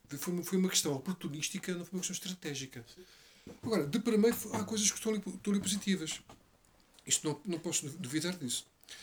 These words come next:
Quanto ao arrendamento, ao arrendamento coercivo, francamente, ou forçado, chamem-lhe como quiserem chamar,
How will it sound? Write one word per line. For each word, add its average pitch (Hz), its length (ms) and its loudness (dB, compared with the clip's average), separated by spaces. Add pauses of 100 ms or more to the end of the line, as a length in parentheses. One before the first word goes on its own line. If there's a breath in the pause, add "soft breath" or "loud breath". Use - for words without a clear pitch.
(880 loud breath)
Quanto 240 240 2
ao 214 40 4
arrendamento, 185 380 2
ao 156 80 6
arrendamento 147 380 2
coercivo, 175 480 2
francamente, 143 600 -2
ou 107 160 -6
forçado, 139 600 0
chamem-lhe 120 300 -2
como - 320 -6
quiserem 127 320 -4
chamar, 139 400 -4